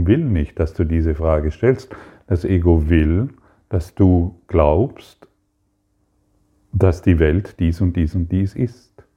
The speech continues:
Aber wenn du die Frage stellst, was bist du, und keine Antwort bekommst,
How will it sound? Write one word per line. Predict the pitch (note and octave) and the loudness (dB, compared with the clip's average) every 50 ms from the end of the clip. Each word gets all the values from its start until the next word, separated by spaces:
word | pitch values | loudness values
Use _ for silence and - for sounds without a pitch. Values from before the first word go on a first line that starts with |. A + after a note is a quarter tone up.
| _ _ _ _ _ _ _ _ | _ _ _ _ _ _ _ _
Aber | - E2 D#2+ D#2+ | -4 -2 0 2
wenn | E2 D#2+ D#2 | 2 2 0
du | D#2 D2+ | 0 -2
die | D#2+ | -4
Frage | D2+ - F2 E2 D2+ D2+ D2+ | -4 -2 0 0 0 0 -2
stellst, | - - - D#2 D2 D2+ - - - | -4 -2 -2 -2 -2 -4 -8 -8 -4
was | E2 D#2 D2+ D2 - - _ | -2 -2 -2 -4 -6 -10 _
bist | - C3 D#3 - - _ _ - | -8 -8 -8 -10 -12 _ _ -8
du, | D2 C2+ C2+ - - - _ _ _ _ _ _ _ _ _ _ _ _ _ _ _ _ _ _ _ _ _ _ _ _ | -8 -6 -6 -8 -12 -16 _ _ _ _ _ _ _ _ _ _ _ _ _ _ _ _ _ _ _ _ _ _ _ _
und | - E2+ E2 - | -4 -4 -4 -2
keine | - - G2+ B2 C#3+ C#3+ C3 - | -2 -2 0 0 0 -2 -2 -2
Antwort | A#2+ B2+ B2+ - B2 A2+ - - | -2 -2 0 0 0 0 0 -2
bekommst, | - A2+ - - - - B2 D3+ C#3 A2+ E2 D#2 - - _ _ _ _ - | -4 -4 -4 -6 -8 -6 -6 -4 -4 -4 -6 -10 -14 -20 _ _ _ _ -20